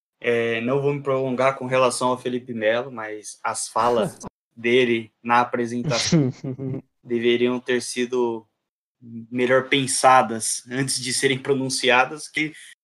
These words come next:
Speaker 1: ocasionou num problema, né? Não justifica as agressões
Speaker 3: Sim.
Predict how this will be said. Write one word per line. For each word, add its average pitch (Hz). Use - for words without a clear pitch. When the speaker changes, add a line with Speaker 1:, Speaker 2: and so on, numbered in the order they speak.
Speaker 1:
ocasionou 170
num 185
problema, 147
né? 143
Não 143
justifica 180
as 143
agressões 143
Speaker 3:
Sim. -